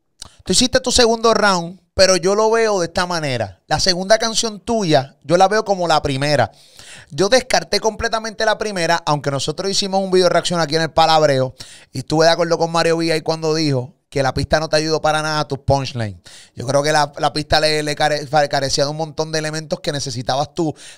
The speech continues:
para que, porque la letra estaba buena, pero era una cuestión de pista, ¿no? Tempo,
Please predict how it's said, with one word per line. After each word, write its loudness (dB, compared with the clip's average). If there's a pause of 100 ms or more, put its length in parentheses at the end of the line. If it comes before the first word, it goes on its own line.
para 2
que, -6
porque -6
la -2
letra -2
estaba 2
buena, -4
pero -2
era 0
una -6
cuestión -6
de 0
pista, -4
¿no? -4 (360)
Tempo, -2